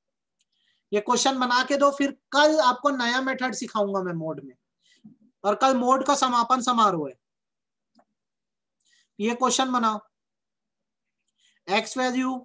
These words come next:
five, seven, nine, two, five, eight, six, X value one, two, three, four, five, six, Frequency three five nine twenty one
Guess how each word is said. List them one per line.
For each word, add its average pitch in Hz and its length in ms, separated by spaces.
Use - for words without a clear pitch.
five, 233 540
seven, 226 580
nine, 220 420
two, 226 240
five, 220 420
eight, 226 520
six, - 600
X 208 280
value 254 380
one, 247 340
two, 240 400
three, 220 360
four, 226 420
five, 214 440
six, - 580
Frequency 220 960
three 233 460
five 214 640
nine 208 540
twenty 202 420
one 247 420